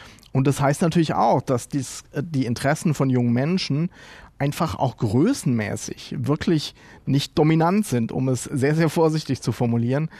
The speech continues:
Und auch das ist durchaus ein Argument, was man in der Debatte um das Wählen mit sechzehn mitdenken soll, so eine moderate Erweiterung, denn mehr ist es nicht, ähm, der Wahlberechtigten wird den demografischen Wandel nicht aufhalten, aber diese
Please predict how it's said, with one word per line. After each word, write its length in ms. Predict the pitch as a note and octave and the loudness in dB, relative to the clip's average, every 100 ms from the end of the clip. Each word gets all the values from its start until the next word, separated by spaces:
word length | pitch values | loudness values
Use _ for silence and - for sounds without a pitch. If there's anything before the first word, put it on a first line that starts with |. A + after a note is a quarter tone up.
| - - - - | -20 -20 -16 -4
Und 160 | A#2+ | 0
auch 80 | B2+ | 2
das 260 | C3+ E3 G3 | 2 2 0
ist 140 | - | 0
durchaus 320 | C3 C#3 B2+ | 0 2 -2
ein 60 | C3 | -2
Argument, 480 | A#2+ A#2 A#2+ C#3+ C#3+ | 0 0 0 0 -2
was 240 | A#2+ - | -2 0
man 160 | C3+ B2 | -2 0
in 100 | A#2+ | -2
der 120 | A#2+ | -2
Debatte 340 | - - A#2+ | -2 -4 -4
um 80 | C3+ | -2
das 180 | A#2+ - | -4 -4
Wählen 220 | C3 A#2 | -2 -2
mit 140 | A#2 - | -2 -4
sechzehn 480 | B2 - C#3+ A#2+ - - - - | -6 -4 -4 -4 -6 -18 -20 -2
mitdenken 480 | B2 C#3+ C#3 B2+ C#3 | 0 2 0 -2 -2
soll, 280 | B2+ C3 B2+ | 2 2 2
so 100 | A2 | 0
eine 240 | C3 B2+ | 2 2
moderate 800 | B2+ B2+ C3 A2+ A2+ C3 G3+ G3 | 4 4 2 2 2 0 0 0
Erweiterung, 880 | B2 A#2+ A2+ F3+ D#3+ B2 F2+ F#2 - | 0 2 2 0 0 -2 -2 -8 -4
denn 160 | A2+ | 0
mehr 240 | A#2+ C#3 C3+ | 0 0 0
ist 240 | D#3+ - | -2 -4
es 160 | D3+ - | -6 -4
nicht, 360 | G2+ - - - - - - - | -6 -8 -18 -20 -20 -20 -16 -4
ähm, 200 | A#2 A2+ | -2 0
der 160 | A#2 G#2 | 0 0
Wahlberechtigten 1080 | A2 D3 C#3 A2+ A#2 - C#3 - C3+ C3+ C#3 - - _ - | 0 2 0 0 -4 -4 -6 -4 -2 -2 -2 -8 -20 _ -6
wird 320 | B2+ C#3+ - | 0 0 2
den 140 | D#3 | 2
demografischen 720 | C#3 C#3 B2+ B2 C3 - C#3 | 2 2 2 0 0 0 0
Wandel 240 | C3 B2+ C3 | 2 2 0
nicht 240 | B2+ - | 0 0
aufhalten, 720 | A#2 D3 - B2 B2 - C#3+ | 2 2 0 0 0 0 -4
aber 300 | B2+ B2+ C3 | -2 0 0
diese 440 | B2+ C3 B2+ C3 | 0 0 2 2